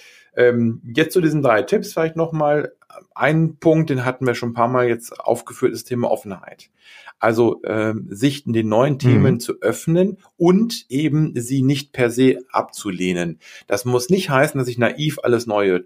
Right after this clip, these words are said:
Speaker 1: toll finde, aber eben einfach, ähm, ranzugehen, äh, offen ranzugehen. Ich habe ja gesagt,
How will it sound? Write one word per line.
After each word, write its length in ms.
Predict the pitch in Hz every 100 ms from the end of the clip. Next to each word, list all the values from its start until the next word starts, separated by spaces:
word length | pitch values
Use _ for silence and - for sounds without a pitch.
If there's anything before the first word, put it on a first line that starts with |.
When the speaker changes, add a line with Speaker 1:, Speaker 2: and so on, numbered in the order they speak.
| _
Speaker 1:
toll 260 | - 90 95
finde, 480 | 139 156 175 240 - - - _ -
aber 320 | 113 131 -
eben 260 | 139 135
einfach, 520 | 110 131 143 143 - -
ähm, 800 | 123 120 120 120 - - - - -
ranzugehen, 1000 | - 104 131 131 156 - 151 156 160 156
äh, 260 | - 110 - _ _
offen 340 | - - 165 156
ranzugehen. 560 | 139 156 160 165 165
Ich 100 | 160
habe 80 | -
ja 60 | -
gesagt, 340 | 101 98 -